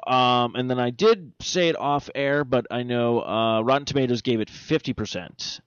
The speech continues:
Um, so, and I'm like, "Okay, I, I get it." Like I said, like, I'm not really, like, gonna be like, "Oh, you guys don't know anything." Again,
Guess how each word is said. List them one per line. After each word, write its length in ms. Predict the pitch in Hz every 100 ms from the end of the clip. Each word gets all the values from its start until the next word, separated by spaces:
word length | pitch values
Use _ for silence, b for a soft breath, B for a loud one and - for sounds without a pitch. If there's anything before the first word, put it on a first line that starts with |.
| -
Um, 500 | 117 113 107 95 85
so, 320 | - 147 151 117
and 120 | 240
I'm 100 | 330
like, 140 | 330 359
"Okay, 280 | 277 254 254 165
I, 200 | 196 - -
I 120 | 160 175
get 300 | 127 143 156
it." 180 | 190 _
Like 200 | 127 120
I 80 | 135
said, 280 | - 117 113
like, 180 | 117 127
I'm 80 | 151
not 180 | 185 151
really, 280 | 151 139
like, 520 | 127 120 110 - - - _ 131
gonna 240 | 127 123
be 180 | 110 120
like, 220 | 113 107
"Oh, 120 | - -
you 100 | 226
guys 220 | 196 180
don't 160 | 185 175
know 140 | 170
anything." 360 | 160 123 147 127
Again, 460 | 123 160 117 -